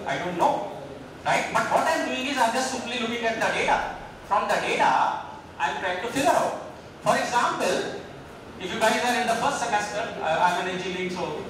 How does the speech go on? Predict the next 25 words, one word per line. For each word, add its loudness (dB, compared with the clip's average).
I -2
had 2
a 0
semester, 0
I 2
think -4
you -6
guys -6
would -8
also 0
have 2
the 0
same. -4
If 6
I 8
am 2
scoring 2
well 4
in 2
semester, 2
and 4
I'm 4
studying 0
at 4
a 0